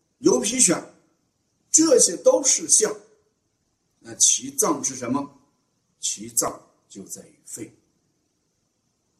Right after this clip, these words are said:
小孩尿长，大人水肿等等，这种现象表现出来的脏是什么？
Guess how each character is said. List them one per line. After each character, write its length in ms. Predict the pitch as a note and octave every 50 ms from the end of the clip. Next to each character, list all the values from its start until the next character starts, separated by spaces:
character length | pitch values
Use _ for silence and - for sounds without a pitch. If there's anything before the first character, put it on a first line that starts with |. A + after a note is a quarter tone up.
| _ _ _ _ _ _ _ _
小 220 | - - A2 - -
孩 240 | - A#2 B2 C3+ C#3+
尿 220 | D3+ D3+ B2+ A#2
长， 460 | A#2 - - - B2 D3 - - - _ _ _ _ _ _ _ _ _ _ _ _ _ _ _ _ _ _ _
大 240 | - G3 F3+ E3 D#3+
人 200 | D3+ D#3 E3+ F3+
水 280 | - - D3 D3+ - -
肿 280 | - F3+ D#3+ - - - - _ _ _ _ _ _ _ _ _ _ _ _ _ _ _ _ _ _ _ _ _ _ _ _ _ _ _ _ _ _ _ _ _
等 280 | - F#3+ A3+ C4 C#4+
等， 300 | C#4 A3+ F#3 - - - - - _ _ _ _ _ _ _ _ _ _ _ _ _ _ _ _ _ _ _
这 240 | - E4 E4+ D#4 A#3+
种 100 | - G3+ -
现 260 | - - B3 - -
象 220 | - A#3+ A#3 - - - _ _ _ _ _ _ _ _ _ _ _ _ _ _ _ _ _ _ _
表 260 | - C3+ C3 B2+ B2+ B2
现 280 | - - G#3+ F3+ E3
出 180 | D#3+ - F#3+ F#3
来 140 | E3+ E3 E3+
的 120 | F3 F3+ -
脏 220 | G#3+ A#3+ A3+ F#3+ -
是 120 | F#3+ F3+
什 160 | - - C3+
么？ 200 | C#3 - - -